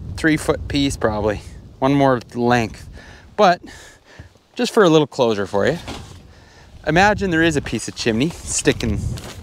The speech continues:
Oh, so I, I needed that plastic. See ya. Hmm, should've, should've stuck it in my pocket.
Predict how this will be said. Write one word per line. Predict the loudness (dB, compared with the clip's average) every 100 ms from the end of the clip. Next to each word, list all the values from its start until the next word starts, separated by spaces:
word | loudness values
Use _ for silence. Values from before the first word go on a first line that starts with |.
| -20 -20 -14
Oh, | -4 -4 -4 -12 -18 -20 -20 -20 -16 -14 -14 -14
so | -6
I, | -4 -2 -2 -4 -4
I | -2
needed | 0 0 0 -2
that | -10
plastic. | -8 -8 -8 -8 -8 -10 -20 _ _ _
See | -10 -2 2
ya. | 2 0 -8 -20 -20 -20 -20 -20 -20 -20 -20 -20 _ _ _ _ _ _ _ -6
Hmm, | -6 -6
should've, | -2 0 0 -6 -10
should've | -2 -2
stuck | 0 0
it | 0
in |
my | -2
pocket. | 2 0 0